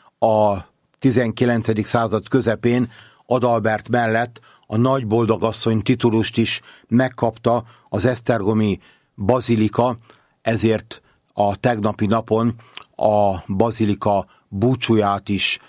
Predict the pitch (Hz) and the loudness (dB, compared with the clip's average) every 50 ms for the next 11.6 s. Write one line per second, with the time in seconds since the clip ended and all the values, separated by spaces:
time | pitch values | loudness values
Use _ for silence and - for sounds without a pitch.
0 | _ _ _ - 123 120 120 117 110 101 - - 101 98 95 - - 101 95 87 | _ _ _ 0 2 4 4 4 2 0 0 0 0 0 0 -2 0 0 0 0
1 | 82 _ _ _ _ _ _ _ _ _ _ _ _ _ - - 104 - - 143 | -2 _ _ _ _ _ _ _ _ _ _ _ _ _ -4 -4 -4 0 2 0
2 | 143 135 - 135 127 - - 120 113 104 127 131 - - 123 113 110 - 120 120 | 2 2 2 0 0 0 -2 -2 0 2 0 0 0 0 -2 0 2 2 2 4
3 | 117 117 113 117 127 135 123 - - - - _ _ - 104 98 - - - 143 | 4 2 2 2 2 0 -2 -4 -10 -20 -20 _ _ -4 -4 -2 -2 0 0 0
4 | 143 113 - - - - 123 120 120 - - 123 113 117 127 127 120 - 123 113 | 0 0 -2 -4 0 2 2 2 2 0 0 -2 -2 0 0 0 2 2 2 2
5 | 95 92 117 120 117 120 113 98 107 110 113 117 117 113 107 113 120 127 117 - | 2 2 2 2 2 2 2 2 0 2 2 2 2 2 2 2 0 0 -2 -4
6 | - - - _ _ _ - 101 95 - - 147 135 110 117 110 95 - 123 120 | -8 -20 -20 _ _ _ -6 -6 -2 2 2 2 4 4 2 0 2 2 2 2
7 | 117 110 104 104 104 - - - 113 107 101 95 - 101 92 - _ _ _ _ | 2 2 0 -2 -2 -2 0 0 2 2 2 0 0 -2 -2 -4 _ _ _ _
8 | _ - _ _ _ _ _ - - 127 123 117 - 113 110 - 117 - 104 98 | _ -20 _ _ _ _ _ 0 2 2 2 2 -2 -2 -2 -2 -2 -2 -2 -2
9 | - - 123 123 123 120 123 123 120 - - - - - - _ _ - 131 139 | 0 0 0 0 2 2 2 0 0 -2 -4 -12 -16 -20 -20 _ _ 0 2 2
10 | 139 131 117 - - 107 - - 117 120 117 117 113 110 107 107 107 107 107 110 | 2 2 0 -2 -2 -2 0 2 2 2 2 2 2 0 0 2 2 2 2 2
11 | 107 107 104 104 101 - 104 95 - - - | 2 2 0 -2 0 0 -2 -2 -2 -6 -16